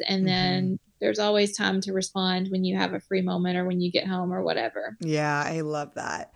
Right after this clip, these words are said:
Speaker 2: Okay, so we talked about, like, kind of a break from social media. And I know that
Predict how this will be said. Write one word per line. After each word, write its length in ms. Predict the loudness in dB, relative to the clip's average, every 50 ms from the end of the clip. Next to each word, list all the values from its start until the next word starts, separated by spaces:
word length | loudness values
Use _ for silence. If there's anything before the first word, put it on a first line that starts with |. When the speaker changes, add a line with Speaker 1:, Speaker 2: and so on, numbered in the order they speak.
| -20 -20 -14 -8 -6
Speaker 2:
Okay, 240 | -4 -2 0 0 0
so 160 | 0 0 0
we 100 | 0 0
talked 260 | 0 0 0 0 2
about, 180 | 4 4 4 4
like, 140 | 4 2 0
kind 120 | -2 -2
of 60 | 0 0
a 80 | 0
break 380 | 0 0 0 0 0 -2 -2 -4
from 140 | -6 -6 -6
social 340 | -4 -6 -6 -4 -4 -4
media. 320 | -2 -2 -2 0 0 2 2
And 160 | 2 2 0
I 80 | 0 0
know 240 | 2 2 2 4
that 320 | 4 6 6 6 4 2